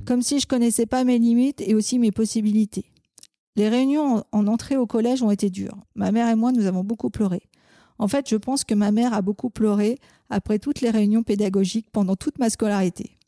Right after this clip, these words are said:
Mais elle ne me l'a pas montré souvent, car elle repartait au combat après. Si j'avais écouté mes profs de sixième, je n'aurais pas passé mon brevet et encore moins mon bac. Leur discours ap-, auprès de moi et de mes parents, c'était : « Mais est-ce que vous vous rendez bien compte que cela va pas être possible ?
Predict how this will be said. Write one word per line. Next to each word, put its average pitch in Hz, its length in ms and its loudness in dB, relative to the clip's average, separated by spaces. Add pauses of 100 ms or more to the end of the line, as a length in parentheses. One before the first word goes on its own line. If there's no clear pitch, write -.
Mais 190 120 0
elle 190 100 2
ne 190 80 0
me 190 180 2
l'a 208 140 2
pas 247 200 -2
montré 214 380 -2
souvent, 208 360 -2 (460)
car 208 180 -2
elle 196 60 0
repartait 202 380 -2
au 220 60 0
combat 208 380 0
après. - 260 -10 (800)
Si - 140 -4
j'avais 233 240 2
écouté 294 300 0
mes 269 120 2
profs 247 220 -2
de 226 120 2
sixième, 214 560 2
je 233 100 0
n'aurais 208 220 2
pas 247 120 -2
passé 226 280 -2
mon 202 120 2
brevet 190 480 0
et 196 140 2
encore 196 220 0
moins 220 140 4
mon 220 140 2
bac. - 380 -12 (180)
Leur 190 160 0
discours 240 460 -2
ap-, - 180 -2 (140)
auprès 247 280 -2
de 233 120 2
moi 226 340 2
et 214 60 0
de 196 80 0
mes 196 160 2
parents, 202 300 0
c'était : « - 420 -6
Mais 180 400 0
est-ce 226 160 -4
que 226 80 -2
vous 190 100 0
vous 185 160 -2
rendez 220 260 2
bien 208 260 2
compte 233 460 -6
que 190 100 -6
cela 180 340 0
va - 180 -6
pas 277 140 -4
être - 100 -8
possible ? 226 400 -4